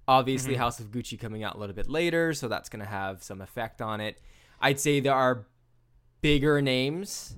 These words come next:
Speaker 1: in House of Gucci as well. I mean, star-studded
Speaker 2: One
Speaker 1: cast,
Speaker 2: si-, one
Speaker 1: award-winning
Speaker 2: very similar
Speaker 1: cast.
Speaker 2: name.
Speaker 1: So,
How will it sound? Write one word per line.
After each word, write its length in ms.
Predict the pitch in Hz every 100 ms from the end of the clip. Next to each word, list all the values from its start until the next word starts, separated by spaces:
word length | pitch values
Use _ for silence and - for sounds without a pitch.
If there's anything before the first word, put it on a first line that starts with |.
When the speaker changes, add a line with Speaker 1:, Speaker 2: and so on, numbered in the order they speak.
| - - - -
Speaker 1:
in 360 | 131 131 131
House 280 | 123 127 127
of 160 | 131 110
Gucci 380 | 127 127 127 117
as 120 | 107
well. 400 | 113 120 147 - - - - - - -
I 120 | 113
mean, 460 | 117 113 110 107 107
star-studded 640 | - - 131 131 131 120
Speaker 2:
One 120 | 120
Speaker 1:
cast, 180 | 139 -
Speaker 2:
si-, 60 | 147
one 100 | 147
Speaker 1:
award-winning 360 | 160 156 139
Speaker 2:
very 240 | 131 123 123
similar 340 | 98 127 117 117
Speaker 1:
cast. 40 |
Speaker 2:
name. 300 | 113 113 131
Speaker 1:
So, 480 | 156 113 98 92 92